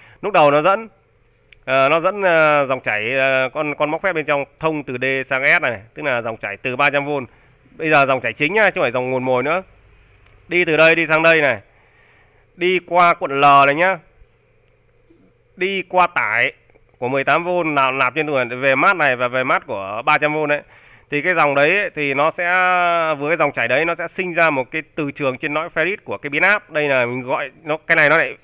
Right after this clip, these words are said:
vẽ kiểu này như cái biến áp, nhưng thực ra nó là cái nguồn áp trực tiếp thôi. Nó sẽ làm cho cái, cái, cái dòng điện đấy vừa lấy được nguồn ra, tải giả, tải ra chúng ta,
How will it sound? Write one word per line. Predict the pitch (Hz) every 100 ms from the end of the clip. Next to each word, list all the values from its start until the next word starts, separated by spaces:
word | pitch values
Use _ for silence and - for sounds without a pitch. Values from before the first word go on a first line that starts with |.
| -
vẽ | 160 196 208
kiểu | 127
này | 131 131
như | 147 165
cái |
biến | 165 175
áp, | 214 208
nhưng | 175
thực | 143
ra | 156 156
nó | 147 165
là | 156 135 120
cái | 151
nguồn | 147
áp | 135 170
trực | 156
tiếp | 185 185
thôi. | 165 143 - - - -
Nó | 156
sẽ | 196
làm | 185 156 139
cho | 156
cái, | 160 165 _ _ _ -
cái, | 170
cái | -
dòng | 170 139
điện | 147
đấy | 135 156
vừa | 160 156
lấy | 143 185
được | 175
nguồn | 139 139
ra, | 135 151 147 139 131
tải | - 113
giả, | 120 98
tải | 110 110
ra | 143
chúng | 143 139
ta, | 147 135